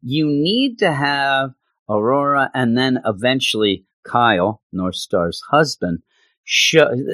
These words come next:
they have to see what's going on. They have to be aware of what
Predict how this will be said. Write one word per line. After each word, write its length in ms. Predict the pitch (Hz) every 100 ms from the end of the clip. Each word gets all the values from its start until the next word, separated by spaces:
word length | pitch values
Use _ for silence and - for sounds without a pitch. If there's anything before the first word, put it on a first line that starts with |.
| 143
they 120 | 175 170
have 260 | 233 247
to 100 | 202
see 480 | - - - 202 190
what's 320 | 151 131 -
going 380 | - 127 113 101
on. 280 | 95 76 80
They 200 | 139 175
have 260 | 190 220 -
to 60 |
be 160 | 160 156
aware 800 | 120 101 120 127 135 123 107 92
of 240 | 120 104
what 340 | 92 104 113